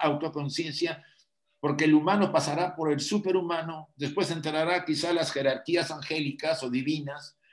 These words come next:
y se va a ir ubicando en algún lugar donde va a ayudar a la humanidad o a los, al, al,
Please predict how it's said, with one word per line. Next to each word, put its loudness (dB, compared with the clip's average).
y 2
se 8
va 8
a 6
ir 6
ubicando 6
en 4
algún 4
lugar 4
donde 2
va 2
a 4
ayudar 4
a 2
la 0
humanidad -2
o 4
a 6
los, -4
al, 0
al, 0